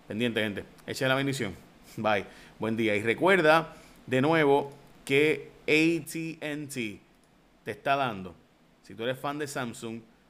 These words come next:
chequéate el nuevo Samsung Galaxy Note veinte, smartphone cinco G que está hermoso y potente y asegura que lo tienes la red más rápida de A T and T. Además, el Galaxy Note veinte cinco G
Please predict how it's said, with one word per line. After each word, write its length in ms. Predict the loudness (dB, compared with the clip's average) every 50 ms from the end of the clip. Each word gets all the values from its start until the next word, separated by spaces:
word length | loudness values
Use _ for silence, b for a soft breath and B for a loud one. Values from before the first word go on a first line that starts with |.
| _ _
chequéate 380 | -12 -10 -8 -4 -4 -4 -4 -4
el 40 | -6
nuevo 220 | -4 -4 -4 -6
Samsung 520 | -6 -6 -6 -6 -6 -6 -6 -8 -6 -4 -4
Galaxy 360 | -2 -4 -4 -4 -6 -8 -8
Note 320 | -6 -6 -6 -8 -8 -10 -8 -4
veinte, 380 | -2 -2 -2 -4 -6 -8 -10 -10
smartphone 460 | -8 -8 -8 -8 -8 -8 -10 -10 -10
cinco 400 | -10 -8 -8 -8 -8 -4 -4 -4
G 180 | -4 -4 -4 -6
que 60 | -8
está 160 | -8 -8 -8
hermoso 360 | -6 -6 -6 -8 -8 -8 -8
y 40 | -10
potente 680 | -8 -8 -10 -8 -6 -8 -8 -8 -6 -6 -6 -6 -6 -10 B B B B B B
y 60 | -8
asegura 300 | -6 -6 -4 -4 -4 -4
que 80 | -4 -4
lo 80 | -4
tienes 160 | -6 -6 -4 -4
la 80 | -4
red 160 | -4 -4 -4
más 180 | -4 -4 -6 -4
rápida 460 | -4 -4 -4 -4 -6 -6 -6 -6 -4
de 240 | -4 -4 -6 -6 -4
A 320 | -4 -4 -4 -4 -6 -8
T 180 | -8 -8 -6 -6
and 100 | -6 -8
T. 140 | -6 -6 -6
Además, 340 | -6 -4 -4 -4 -6 -6 -6
el 140 | -6 -6
Galaxy 400 | -4 -4 -2 -2 -4 -6 -6 -8
Note 240 | -6 -6 -6 -6 -6
veinte 480 | -6 -6 -6 -6 -6 -6 -6 -6 -6 -10
cinco 540 | -10 -8 -8 -6 -6 -6 -6 -4 -4 -2 -2
G 300 | 0 -2 -2 -4 -6